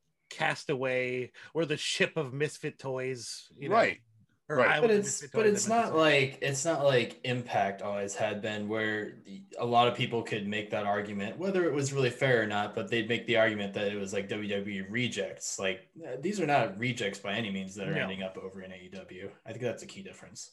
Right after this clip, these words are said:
Speaker 1: For sure.
Speaker 2: Um, yeah, so we had just the Sonic the Hedgehog, uh, Invitational left.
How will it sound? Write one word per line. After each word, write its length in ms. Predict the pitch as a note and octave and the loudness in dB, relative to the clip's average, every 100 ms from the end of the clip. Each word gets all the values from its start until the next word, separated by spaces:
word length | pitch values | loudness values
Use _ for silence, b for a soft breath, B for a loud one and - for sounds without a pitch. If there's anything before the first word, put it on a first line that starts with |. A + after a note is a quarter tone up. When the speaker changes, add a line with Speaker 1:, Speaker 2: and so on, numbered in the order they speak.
| _ | _
Speaker 1:
For 140 | - B2+ | -10 -8
sure. 260 | - A2+ - _ _ _ _ _ _ _ _ _ _ _ _ _ _ _ _ _ - | -6 -10 -12 _ _ _ _ _ _ _ _ _ _ _ _ _ _ _ _ _ -6
Speaker 2:
Um, 680 | G2 A2 A2+ A#2 A#2+ A#2 - - | -2 2 2 2 0 -4 -12 0
yeah, 220 | B2 A#2 | 2 2
so 280 | E3 E3+ - _ | 2 0 0 _
we 600 | D3+ D#3 D#3+ E3 E3 D#3+ - _ _ _ _ _ | 0 2 2 -2 -2 -4 -10 _ _ _ _ _
had 340 | C#3+ F3+ G3 C#3 | -2 4 2 2
just 440 | D3 E3 - - | 0 0 0 -6
the 520 | C#3+ C#3 C3+ C3 B2+ | 0 2 2 0 -4
Sonic 480 | - - C3+ C#3 C3 | -6 0 2 4 0
the 100 | C3+ | 2
Hedgehog, 640 | B2+ C3+ A#2+ C3 C3 B2+ A#2 _ - | 2 0 0 4 4 4 -2 _ -8
uh, 200 | A2 G#2 | -2 -2
Invitational 800 | A#2 B2 A#2 A2+ C3 B2+ C3+ C3 | -2 -2 -4 -2 -2 -2 -4 -4
left. 440 | B2 C#3 C#3 - | 0 2 0 -4